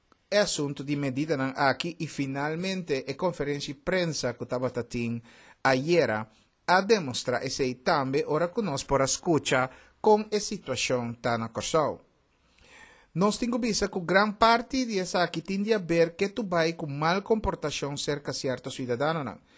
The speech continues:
De fim de semana, por exemplo, guarda-costa também me será atender com o grupo na riba Boto, na Klein Corsou, Fuik e Santa Bárbara Beach, que não estava tendo na mês na regra, não.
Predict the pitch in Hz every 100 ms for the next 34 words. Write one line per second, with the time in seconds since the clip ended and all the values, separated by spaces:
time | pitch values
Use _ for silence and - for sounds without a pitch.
0 | - - - 165 180 220 226 233 - 202
1 | 165 160 160 131 113 113 113 170 165 147
2 | 147 185 196 - 147 156 - - - 185
3 | 175 220 262 - 175 - 170 165 156 160
4 | 160 143 185 208 196 175 170 170 160 131
5 | 180 208 208 196 175 - 202 214 220 226
6 | - 208 202 196 196 - 202 202 202 -
7 | 180 170 156 156 151 160 185 190 170 160
8 | 165 165 - - - - 160 151 185 208
9 | 214 214 220 214 202 160 170 131 123 123
10 | 123 123 117 117 - 107 113 135 127 107